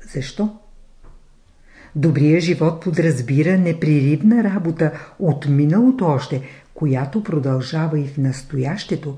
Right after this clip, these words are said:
и следва и в бъдещето. Краят на работата ще се види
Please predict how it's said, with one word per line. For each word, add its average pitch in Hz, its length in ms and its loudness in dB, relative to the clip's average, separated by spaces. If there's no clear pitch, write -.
и 156 100 2
следва 139 480 -2
и 131 100 0
в 120 80 -10
бъдещето. - 680 -4
Краят 139 680 -2
на 139 160 0
работата 151 520 -2
ще 156 220 -6
се 135 180 -6
види 156 580 -2